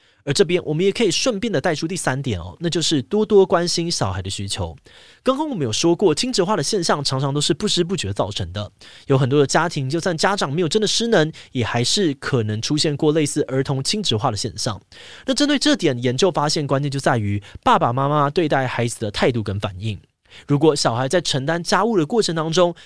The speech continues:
可以从父母这边获得正面的回应，那就有机会减少亲职化造成的负面影响。打个比方哦，如果今天你是父母要分派任务给孩子们来执行的话，譬如说派哥哥去洗碗，妹妹去扫地，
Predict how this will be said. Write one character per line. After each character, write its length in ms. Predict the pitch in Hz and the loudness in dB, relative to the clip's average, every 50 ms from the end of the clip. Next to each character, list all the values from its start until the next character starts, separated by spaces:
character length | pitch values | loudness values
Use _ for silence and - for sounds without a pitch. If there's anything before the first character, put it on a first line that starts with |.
| - - | -8 -2
可 80 | - | -2
以 60 | 269 | 0
从 180 | - - 185 175 | 0 0 -2 -2
父 220 | 170 - 285 269 | -2 -2 -2 -2
母 140 | 208 147 120 | -2 -2 -2
这 120 | 117 - 143 | 0 0 0
边 180 | 151 143 143 | 0 0 -2
获 200 | 147 - 196 151 | 0 0 0 0
得 100 | 123 117 | 0 0
正 140 | - 156 127 | -2 -2 -2
面 100 | 123 113 | -4 -4
的 60 | 98 | -6
回 160 | - - 90 | -6 -6 -6
应， 240 | 95 123 139 127 110 - - - _ - | -4 -2 -4 -4 -4 -8 -16 -20 _ -6
那 80 | 143 127 | -4 0
就 120 | - 139 | 2 2
有 100 | 113 98 | 0 0
机 180 | 98 - 143 143 | 0 -2 -2 0
会 200 | 131 170 160 - | 2 2 2 2
减 200 | - - 120 131 | 0 -2 -2 -2
少 160 | - 127 110 | -2 -4 -2
亲 160 | - - 180 | -4 -4 -4
职 160 | 180 156 139 123 | -4 -4 -2 -2
化 220 | 123 156 139 127 | 0 0 -2 -2
造 240 | - - 190 160 139 | 0 2 2 2 2
成 180 | - - 104 | 0 -2 -4
的 100 | 95 101 | -4 -4
负 120 | 95 - 135 | -4 -2 -2
面 160 | 120 107 92 | 0 0 -2
影 100 | 80 80 85 | -4 -6 -6
响。 240 | - - 107 98 - _ _ _ _ _ _ _ _ _ _ | -4 -4 -4 -4 -8 _ _ _ _ _ _ _ _ _ _
打 120 | 147 151 | -2 0
个 60 | 139 139 | 0 0
比 160 | 139 123 110 | -2 -2 0
方 160 | - 139 135 | 0 0 -2
哦， 120 | 120 104 - - - - | -2 -4 -8 -14 -8 -2
如 100 | 233 294 | 0 0
果 100 | 302 - | 2 2
今 160 | - 254 254 | 0 0 0
天 120 | 240 254 | -2 -2
你 80 | 220 147 | -2 -2
是 120 | 120 143 | -4 -4
父 180 | - - 233 175 | -2 0 0 0
母 160 | 143 110 107 | 0 -2 0
要 140 | 127 143 139 | 0 0 2
分 160 | - 151 143 | 0 -2 -4
派 140 | 151 160 143 | -2 -2 0
任 220 | 143 185 202 175 | 2 2 0 2
务 220 | 160 185 180 165 139 | 2 0 0 0 0
给 180 | - 117 107 | -2 -4 -4
孩 220 | 104 - 120 123 131 | -4 -4 -4 -4 -2
子 160 | - 170 151 | -2 -2 -2
们 140 | 127 113 113 | 0 0 -2
来 120 | 107 113 | -2 -2
执 160 | - - 131 | -2 -4 -4
行 140 | 120 120 101 | -4 -4 -4
的 80 | 98 104 | -2 0
话， 180 | 151 139 113 - _ - - - - | 0 0 0 -2 _ -18 -20 -12 -4
譬 140 | - 196 165 | 0 2 2
如 40 | 151 | 2
说 220 | 135 - 151 139 | 2 2 2 2
派 220 | 135 - 156 131 120 | 2 2 0 -2 0
哥 160 | - 160 160 | 0 0 0
哥 160 | 147 156 135 | 2 0 0
去 180 | 123 - - 139 | 0 0 0 0
洗 200 | 123 - - 123 | 0 0 0 2
碗， 260 | 135 165 143 113 - - _ | 2 2 2 0 -2 -10 _
妹 180 | 208 247 220 | -2 -2 0
妹 140 | 175 143 123 | 0 0 -2
去 80 | 117 160 | -4 -2
扫 180 | - 131 92 | -2 -2 -2
地， 220 | 98 - 151 127 | 0 0 -2 -2